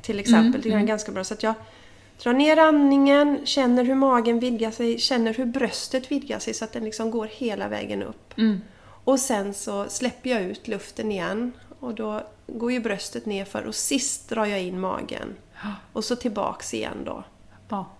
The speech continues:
Speaker 1: För
Speaker 2: just
Speaker 1: att
Speaker 2: det.
Speaker 1: hitta lugnet.
Speaker 2: Ja.
Speaker 1: Så det är ett jättebra sätt tycker jag att, att bryta det. Så, och, ehm,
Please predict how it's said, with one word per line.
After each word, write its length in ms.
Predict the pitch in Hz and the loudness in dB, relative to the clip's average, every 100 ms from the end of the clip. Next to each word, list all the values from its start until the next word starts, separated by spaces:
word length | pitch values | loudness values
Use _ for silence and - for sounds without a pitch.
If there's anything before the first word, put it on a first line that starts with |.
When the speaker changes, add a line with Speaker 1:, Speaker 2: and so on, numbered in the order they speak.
| - - - - | -20 -20 -20 -4
Speaker 1:
För 120 | 233 | 0
Speaker 2:
just 120 | 214 | 2
Speaker 1:
att 60 | 202 | 2
Speaker 2:
det. 60 | |
Speaker 1:
hitta 320 | 240 - - | 0 -2 -4
lugnet. 460 | 185 190 180 - - | -2 -2 -4 -4 -4
Speaker 2:
Ja. 220 | - 240 233 - - - - | 0 2 2 -4 -18 -20 -10
Speaker 1:
Så 180 | - | -6
det 280 | 247 302 262 | -2 0 2
är 40 | 220 | 0
ett 240 | 220 - - - - _ - | -4 -16 -20 -20 -20 _ -14
jättebra 640 | 220 214 247 - 196 233 247 | -8 -6 -6 -6 -2 0 0
sätt 280 | - - | -4 -8
tycker 260 | - - 214 | -14 -12 -8
jag 120 | 190 | -8
att, 260 | - 190 - | -6 -8 -8
att 80 | 190 185 - - - - - | -10 -10 -16 -20 -20 -20 -14
bryta 600 | 208 233 240 196 - 185 | -2 2 2 0 -6 -4
det. 140 | 185 190 - - - | -4 -6 -12 -20 -14
Så, 140 | - - | -12 -6
och, 440 | 202 190 - - | -6 -6 -14 -10
ehm, 360 | 196 190 190 | -6 -4 -4